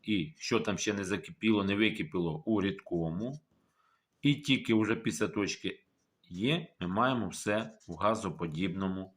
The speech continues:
стані. Відповідно, на цих етапах ми користуємося різними формулами. Ось на першому тут у нас Q, C, M, дельта Т, тому що міняється температура, тому у нас є зміна температури.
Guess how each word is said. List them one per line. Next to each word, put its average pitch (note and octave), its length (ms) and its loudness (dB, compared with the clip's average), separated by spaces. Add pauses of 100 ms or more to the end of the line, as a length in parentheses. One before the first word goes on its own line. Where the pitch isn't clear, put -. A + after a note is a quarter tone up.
(160)
стані. D#2 640 -2 (1120)
Відповідно, C3 920 4 (480)
на A2 160 0
цих C#3+ 280 4
етапах G#2+ 640 4
ми A#2+ 160 2
користуємося B2 800 4
різними A#2 400 4
формулами. F#2+ 720 2 (480)
Ось G2+ 180 -2
на A2+ 100 2
першому G#2+ 600 2
тут A2+ 200 0
у G#2+ 60 0
нас G2 340 -2
Q, G2 320 2 (500)
C, F#2+ 440 0 (540)
M, F2+ 340 -2 (460)
дельта F2 680 -2 (260)
Т, F#2+ 400 -2 (360)
тому G2+ 200 -4
що G#2 140 -2
міняється G#2+ 480 2
температура, G#2+ 540 2
тому A2+ 220 2
у - 20 4
нас G#2 220 0
є A2 120 6
зміна G#2 280 0
температури. F2+ 720 -2